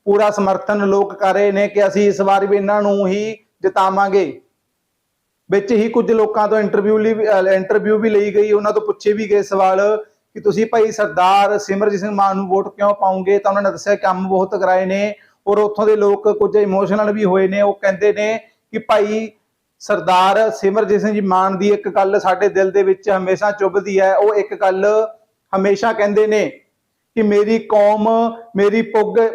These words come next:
ਮੇਰੀ ਪੱਗ, ਮੇਰੀ ਕੌਮ, ਮੇਰੀ ਪੱਗ ਹੀ ਮੈਨੂੰ ਹਰ ਵਾਰ ਹਰਾ ਦਿੰਦੀ ਹੈ।" ਤਾਂ ਲੋਕ ਇਮੋਸ਼ਨਲ ਵੀ ਹੋਏ ਨੇ ਕਿ ਇਹ ਗੱਲ ਸਾਡੇ ਦਿਲ 'ਚ ਹਮੇਸ਼ਾ ਖੜਕਦੀ ਸੀ ਕਿ ਅਸੀਂ ਸ-, ਭਾਈ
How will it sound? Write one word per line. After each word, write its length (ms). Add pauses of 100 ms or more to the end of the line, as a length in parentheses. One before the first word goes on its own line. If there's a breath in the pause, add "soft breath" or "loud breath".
(120)
ਮੇਰੀ 280 (100)
ਪੱਗ, 280 (520)
ਮੇਰੀ 220 (100)
ਕੌਮ, 360
ਮੇਰੀ 260 (120)
ਪੱਗ 280
ਹੀ 180
ਮੈਨੂੰ 360 (460 loud breath)
ਹਰ 180
ਵਾਰ 360
ਹਰਾ 320
ਦਿੰਦੀ 380
ਹੈ।" 120 (1400)
ਤਾਂ 120
ਲੋਕ 380 (720 loud breath)
ਇਮੋਸ਼ਨਲ 580
ਵੀ 140
ਹੋਏ 280
ਨੇ 180 (400)
ਕਿ 80
ਇਹ 160
ਗੱਲ 240
ਸਾਡੇ 280
ਦਿਲ 200
'ਚ 100
ਹਮੇਸ਼ਾ 400
ਖੜਕਦੀ 440
ਸੀ 280
ਕਿ 420
ਅਸੀਂ 160
ਸ-, 140 (120)
ਭਾਈ 340